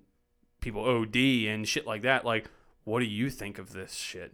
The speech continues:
You know, what do you think of this quote unquote, p-, you know, drug pandemic that's literally going on as we speak?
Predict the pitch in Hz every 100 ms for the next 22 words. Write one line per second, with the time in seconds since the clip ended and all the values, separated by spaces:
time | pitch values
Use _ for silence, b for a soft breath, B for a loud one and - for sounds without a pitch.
0 | 131 139 123 117 127 131 127 120 107 110
1 | - - 123 117 107 113 107 - - -
2 | 139 127 147 107 117 113 110 117 107 101
3 | 139 101 - 107 98 - - - - 160
4 | 160 165 131 127 123 117 113 107 101 98
5 | 90 - 98 -